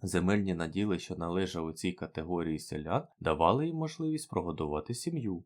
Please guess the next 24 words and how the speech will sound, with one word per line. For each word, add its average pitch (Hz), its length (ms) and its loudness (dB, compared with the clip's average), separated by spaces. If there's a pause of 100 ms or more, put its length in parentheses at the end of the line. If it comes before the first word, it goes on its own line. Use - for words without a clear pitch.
(200)
Вони 87 340 4
також 139 480 2
мали 95 300 0
кілька 107 380 2
коней 80 460 0
та 107 160 2
голів 80 340 -2
худоби. 92 600 2 (420)
Незважаючи 95 800 2
на 82 160 -4
те, 95 200 0
що 90 200 -2
вони 87 280 2
були 87 300 2
працьовитими 82 800 -2
господарями, 90 840 0 (140)
придбати 90 600 2
дорогу 87 420 0
сільськогосподарську 85 1080 -2
техніку 117 680 -2
середняки 82 800 -2
могли 160 360 0
дуже 87 380 0
рідко. - 460 -2